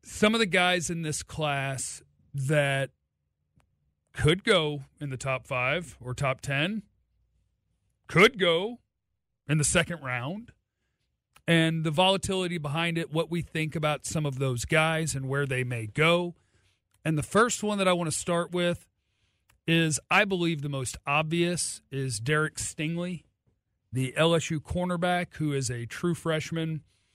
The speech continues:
Boy, he had a really good year. He gave up five touchdowns, but he also had six picks. He's covering some of the best players in the S E C as an eighteen-year-old, and he looked great doing it. And it looked like that was a top five pick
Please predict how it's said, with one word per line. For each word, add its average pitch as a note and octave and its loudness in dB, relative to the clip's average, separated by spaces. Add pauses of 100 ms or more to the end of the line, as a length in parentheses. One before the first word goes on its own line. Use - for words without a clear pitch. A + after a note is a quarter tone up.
(1040)
Boy, F3 4
he F#3 6
had F#3+ 4
a C3 -4
really D#3 0
good C#3 -2
year. A2+ -6 (340)
He E3 -6
gave A#3 2
up - -2
five G3+ 4
touchdowns, B2+ -4
but D#3 0
he F#3 6
also G3+ 0
had D3+ -4
six - -6
picks. D#3+ -2
He's C#3+ -6
covering D#3+ -2
some D3 -4
of - -6
the C3+ -4
best C#3+ -4
players D3+ 0
in B2 -4
the C3 -2
S C#3+ 0
E C3 -4
C C#3+ -2
as C3+ 0
an A#2+ -6
eighteen-year-old, C#3+ 0
and B2+ -6
he B2 -4
looked D3 -2
great C#3+ -2
doing C#3 -2
it. C#3 -2 (640)
And D3 0
it G#3 0
looked F3+ 0
like D3+ 2
that D3 0
was C#3+ -2
a C3 -4
top C3 -4
five B2 -2
pick G2 -8